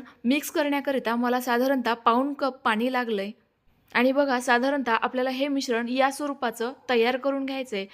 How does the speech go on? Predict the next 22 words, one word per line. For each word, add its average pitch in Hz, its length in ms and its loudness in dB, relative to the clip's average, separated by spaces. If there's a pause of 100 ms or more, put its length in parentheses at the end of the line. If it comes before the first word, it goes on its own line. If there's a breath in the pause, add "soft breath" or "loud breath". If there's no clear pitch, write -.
(220 loud breath)
ना 262 140 6
जास्त 277 280 -2
घट्टसर 277 560 -2
ठेवायचंय, 269 520 -4
ना 247 120 -2
जास्त 240 340 -6
पातळ 202 480 -8
ठेवायचंय, 190 640 -10 (480)
कारण - 420 2
आपण 285 260 2
हे 254 260 -2
जरा 277 300 2
वेळ 285 140 2
झाकून 277 380 -2
ठेवणार 269 380 -2
आहे. 196 140 -8 (540)
आणि 254 240 6
तुम्हाला 277 280 2
तर 294 140 0
माहितीच 285 400 -2
आहे, 226 140 2
रवा 254 260 4